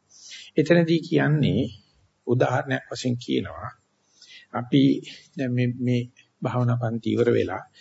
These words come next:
අපි ෆොටෝ එකක් ගත්තයි කියන්නේ. හොඳට මතක තියාගන්න මෙහි ෆොටෝ ගන්න දෙන්නේ නැහැ. නමුත් මම මේ නිදර්ශනයක් කියන්නේ. ෆොටෝ එකක් අරන ඕගොල්ලෝ ගෙදරට අරන් යනවා.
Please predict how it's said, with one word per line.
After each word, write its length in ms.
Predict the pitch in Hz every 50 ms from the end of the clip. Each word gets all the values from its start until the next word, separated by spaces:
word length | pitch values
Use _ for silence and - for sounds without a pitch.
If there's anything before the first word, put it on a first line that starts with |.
| - - - _ _
අපි 140 | - 135 143
ෆොටෝ 280 | 143 143 127 120 147 147
එකක් 200 | 151 165 160 143
ගත්තයි 320 | 151 147 - - 147 147
කියන්නේ. 300 | 147 143 147 156 - - _ _ _ _ _ _ _ _ _ _ _
හොඳට 200 | 120 120 135 123
මතක 260 | 127 123 117 127 120 123
තියාගන්න 300 | 123 131 131 139 127 113
මෙහි 160 | 117 113 131
ෆොටෝ 260 | - 110 104 - 120
ගන්න 180 | 120 123 123 117
දෙන්නේ 280 | 101 104 101 98 101 117
නැහැ. 300 | 110 90 - 92 110 180 - _ _ - - - - _
නමුත් 220 | - 127 127 120
මම 120 | 123 127
මේ 160 | 123 127 131 123
නිදර්ශනයක් 480 | 117 117 120 - - 123 120 143 143
කියන්නේ. 280 | - - - 71 - - _ _ _ _ - - - _
ෆොටෝ 300 | _ - 127 123 139 165
එකක් 200 | 170 185 - -
අරන 180 | 147 139 139 165
ඕගොල්ලෝ 300 | 185 160 147 156 170 165
ගෙදරට 260 | 160 139 151 143 143
අරන් 120 | 127 120
යනවා. 280 | 113 101 98 90 - -